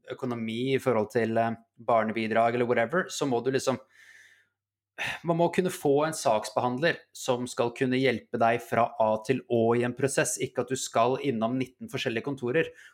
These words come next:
og at du må ha med deg, sånn som i hans tilfelle da, måtte ha med seg en tolk alle tre dagene. Jeg måtte jo plutselig på Nav mandag, tirsdag, onsdag, fordi han trengte hjelp alle de tre dagene, i stedet for noe som strengt tatt burde kunne vært fikset kun på mandagen.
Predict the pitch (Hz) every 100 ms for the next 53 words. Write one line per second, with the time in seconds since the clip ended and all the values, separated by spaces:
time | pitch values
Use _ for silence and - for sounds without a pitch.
0 | - 113 131 139 156 147 113 110 180 156
1 | 143 143 131 123 123 151 110 - 151 151
2 | 151 _ _ _ 131 143 139 143 113 110
3 | 143 190 185 139 139 - - - _ _
4 | _ _ _ _ _ - 147 131 131 135
5 | 120 110 120 117 196 233 147 143 143 135
6 | - 113 123 113 120 110 107 117 117 101
7 | 113 107 - 180 - 127 120 120 123 110
8 | - 113 110 - 113 110 113 120 120 117
9 | 113 160 143 113 110 123 113 110 - _
10 | - - - 135 135 147 180 - 208 220
11 | - _ _ - 170 107 113 131 - 147
12 | 113 110 120 - 135 - 123 - 131 113
13 | 120 110 135 131